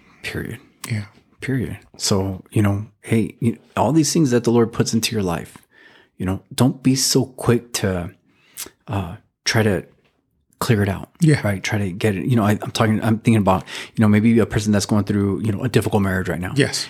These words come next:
Speaker 1: And it's like, "Oh, you know what? Like, we're just fighting all the time. We're just," and hey,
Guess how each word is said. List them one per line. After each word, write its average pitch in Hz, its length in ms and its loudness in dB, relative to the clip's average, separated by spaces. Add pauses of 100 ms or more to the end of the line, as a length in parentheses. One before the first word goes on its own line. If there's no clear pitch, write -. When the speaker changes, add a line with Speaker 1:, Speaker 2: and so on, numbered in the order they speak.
(140)
Speaker 1:
And 107 140 0
it's - 160 -4
like, 87 220 -8
"Oh, - 160 -2
you 113 100 0
know 110 100 4
what? 107 160 2
Like, 92 320 -6
we're 113 160 2
just 110 200 -4
fighting 120 240 2
all 117 80 4
the 113 100 -2
time. 113 200 2
We're 107 60 -2
just," 107 240 -2
and 131 320 -4
hey, 180 300 0